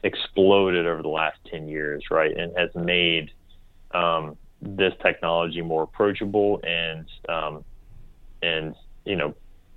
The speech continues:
more usability, right, where we're used to that. It's not foreign anymore for people to open up an application. And, um, and to your point about reading maps, like, people are pretty good at reading Google Maps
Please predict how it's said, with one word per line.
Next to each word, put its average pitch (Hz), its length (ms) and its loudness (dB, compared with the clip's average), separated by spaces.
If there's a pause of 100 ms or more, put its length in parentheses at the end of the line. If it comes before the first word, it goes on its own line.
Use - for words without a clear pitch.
(540)
more 131 280 8
usability, 101 760 6
right, 90 220 -2
where 95 160 -10
we're 101 120 -12
used 95 420 -8
to 87 80 -6
that. 78 180 -2
It's - 80 -20
not 113 280 0
foreign 113 360 2
anymore 85 640 -4
for 85 80 -8
people 90 320 -2
to 82 80 4
open 82 240 0
up 78 160 0
an 82 40 -2
application. 82 800 0 (580)
And, 85 380 0 (220)
um, 80 340 -4 (1120)
and 104 300 2
to - 140 -4
your 139 120 6
point 131 220 2
about 98 240 6
reading 110 340 -2
maps, 95 400 -2 (120)
like, 85 240 -4 (100)
people 131 300 -2
are 135 80 4
pretty 131 260 -2
good 147 240 4
at 78 100 4
reading 95 520 -2 (800)
Google 107 280 4
Maps 104 340 2